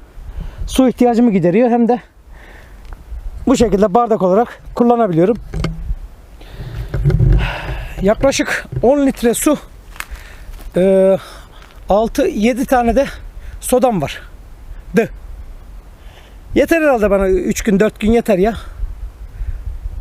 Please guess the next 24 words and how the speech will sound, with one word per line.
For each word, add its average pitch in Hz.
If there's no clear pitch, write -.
On 220
beş 220
litre, 143
pardon. 165
On 214
beş 220
litre 208
suyum 202
var. 240
E, 160
yedi 208
tane 208
de 254
sodam 196
vardı. 151
Bakacağız 240
ya. 254
Günlük 269
iki 247
buçuk -
litreden 226
en 247
kötü 214
durumda 196